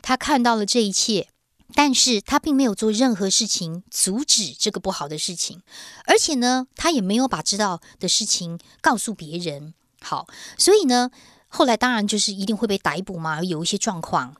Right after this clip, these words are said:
Dentist呢，他在婚礼即将举行之前，居然遭到逮捕。而当时的法官呢，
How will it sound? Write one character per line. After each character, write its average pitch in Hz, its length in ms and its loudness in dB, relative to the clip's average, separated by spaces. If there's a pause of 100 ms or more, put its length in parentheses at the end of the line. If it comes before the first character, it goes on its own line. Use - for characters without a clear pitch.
Dentist 254 540 4
呢， 180 120 -10
他 208 180 -4
在 202 300 -2 (240)
婚 294 480 2
礼 196 260 -6
即 196 320 0
将 277 320 0
举 208 280 -2
行 196 340 0
之 233 240 -2
前， 180 300 -2
居 220 160 -4
然 190 120 -2
遭 196 140 -4
到 202 140 -2
逮 151 200 -4
捕。 170 280 -12 (260)
而 247 100 6
当 294 220 2
时 247 120 -4
的 262 100 -2
法 165 200 -4
官 214 280 0
呢， 196 260 -2